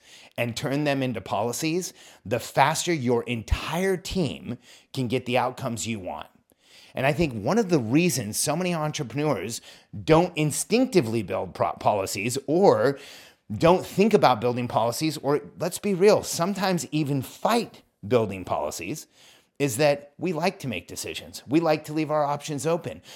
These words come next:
We like to have options. We like to be able to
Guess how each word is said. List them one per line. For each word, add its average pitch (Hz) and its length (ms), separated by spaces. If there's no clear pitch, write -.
We 165 120
like 175 280
to 143 420
have 190 300
options. 101 420
We 147 100
like 165 220
to 156 100
be 156 140
able 151 160
to 147 180